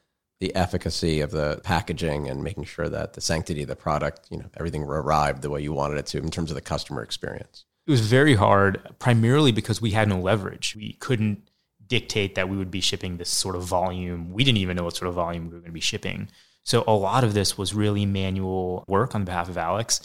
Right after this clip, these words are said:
Speaker 2: and we really had to bootstrap it and not have the luxury of having suppliers that really understood us. Uh, we really had to kinda connect many disparate dots to, to make it work for us.
Speaker 1: So this is your first job,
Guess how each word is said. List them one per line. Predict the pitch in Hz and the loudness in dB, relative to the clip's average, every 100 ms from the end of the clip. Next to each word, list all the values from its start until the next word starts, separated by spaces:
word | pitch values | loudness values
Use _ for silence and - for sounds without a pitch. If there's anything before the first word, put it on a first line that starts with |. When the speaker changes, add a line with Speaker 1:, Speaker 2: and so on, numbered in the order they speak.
| - - _ - | -8 -20 _ -4
Speaker 2:
and | 110 | 0
we | 113 | 2
really | 110 131 113 | 4 4 4
had | 110 | 2
to | |
bootstrap | 98 113 - 110 85 85 | 0 2 2 2 0 -2
it | 85 | -6
and | 87 95 95 113 | -4 -4 -6 -10
not | 110 101 98 | -4 0 2
have | 98 | 2
the | 98 | 0
luxury | 95 92 98 95 92 | 0 0 0 -2 -6
of | 87 | -6
having | 98 87 90 87 | -6 -6 -6 -6
suppliers | 95 - 92 90 87 85 87 | -6 -4 -4 -4 -6 -6 -8
that | - 82 82 - - - | -6 -8 -8 -12 -12 -4
really | 113 | 0
understood | 104 95 - 120 | 2 2 0 0
us. | 98 - - - _ _ _ | 0 0 -2 -6 _ _ _
Uh, | 98 | -2
we | 104 113 | 4 6
really | 110 | 6
had | 104 | 2
to | 104 | -2
kinda | - 101 | -6 -8
connect | - 110 104 95 - 101 | -4 -2 0 -2 -6 -12
many | 107 101 | -8 -8
disparate | 92 101 - 117 - | -4 -4 -2 -4 -6
dots | - 92 135 - - - _ - | -4 -4 -2 0 0 -4 _ -8
to, | 113 | -6
to | 101 | -2
make | 110 98 | -2 -2
it | 92 | -4
work | 90 87 | -10 -12
for | - - | -12 -12
us. | - - - _ _ _ - | -10 -8 -8 _ _ _ 2
Speaker 1:
So | - | 8
this | 127 131 | 10 10
is | 156 | 6
your | 139 117 | 4 4
first | 117 104 - | 6 4 4
job, | 95 95 58 - | 4 4 4 -4